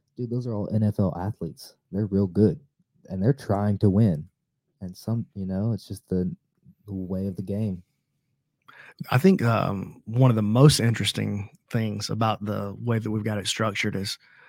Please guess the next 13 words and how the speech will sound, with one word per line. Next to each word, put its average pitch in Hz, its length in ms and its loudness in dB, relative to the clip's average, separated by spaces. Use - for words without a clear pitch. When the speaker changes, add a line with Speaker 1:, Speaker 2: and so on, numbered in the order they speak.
Speaker 2:
gonna 123 160 6
be 117 120 2
the 104 180 0
bubble 113 380 4
race, 98 400 -2
like, 104 260 -4
who's 143 320 12
the 123 100 6
last 117 320 2
man 110 300 -2
into 120 240 0
the 101 100 -6
tournament. 113 440 -2